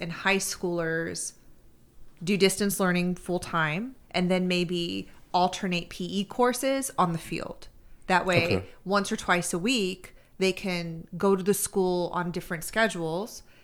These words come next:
Speaker 1: and say, "You're gonna have a P E class at this time." So that way they get some physical activity, a
Speaker 2: Yeah.
Speaker 1: little bit of socialization, they're outside, something like that,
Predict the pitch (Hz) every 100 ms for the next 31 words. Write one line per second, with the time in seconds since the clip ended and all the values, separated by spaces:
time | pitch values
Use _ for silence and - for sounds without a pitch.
0 | - 185 185 - 185 170 170 165 170 -
1 | - - - - - 185 196 196 190 185
2 | 185 175 170 175 185 - 170 156 - 160
3 | 160 - - 208 175 190 190 208 220 196
4 | 185 - 175 185 170 175 156 156 - 208
5 | 196 185 175 165 170 190 196 180 180 190
6 | 180 185 175 165 165 160 170 165 160 156
7 | - - 180 175 175 - - - - -
8 | 247 247 240 185 233 247 214 190